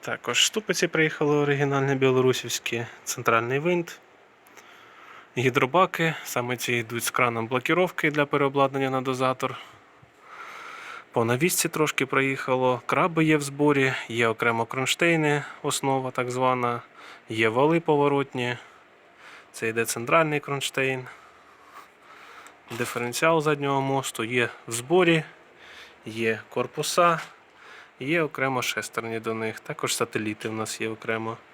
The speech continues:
Це йдуть у нас кронштейни кабіни, поганенько видно вони в пакетах.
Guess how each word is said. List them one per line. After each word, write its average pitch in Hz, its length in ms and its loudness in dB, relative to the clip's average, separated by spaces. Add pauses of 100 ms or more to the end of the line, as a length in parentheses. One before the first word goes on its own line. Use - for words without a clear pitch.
(800)
Це 120 200 -2
йдуть 117 300 -4
у 120 40 -6
нас 117 220 -4
кронштейни 117 600 -6
кабіни, 160 680 -6
поганенько 135 540 -6
видно 127 300 -2
вони 131 160 -8
в - 60 -14
пакетах. - 600 -4